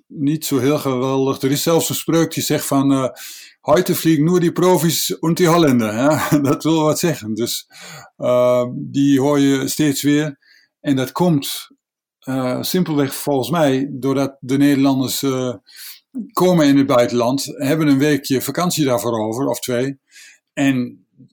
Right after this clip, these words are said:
die halen eruit wat erin zit natuurlijk. Dus die vliegen bij weersituaties waar de locals, die het dus veel luxer hebben,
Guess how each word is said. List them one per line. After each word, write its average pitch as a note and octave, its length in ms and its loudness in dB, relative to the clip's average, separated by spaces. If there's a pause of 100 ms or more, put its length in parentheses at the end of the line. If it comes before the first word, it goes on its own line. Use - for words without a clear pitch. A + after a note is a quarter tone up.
(600)
die C#3 280 0
halen B2 400 0
eruit C3+ 240 0
wat E3 160 -2
erin G#3+ 180 4
zit D#3+ 180 2
natuurlijk. C3+ 460 0
Dus B2+ 220 -2
die - 160 -6
vliegen F3 320 -2
bij B2+ 220 0
weersituaties B2+ 840 -2
waar B2+ 200 -4
de B2 100 -4
locals, C#3+ 540 0
die A#2+ 180 -2
het A2 120 -6
dus A#2+ 180 -6
veel B2 180 -6
luxer C#3 340 -2
hebben, A#2+ 280 -6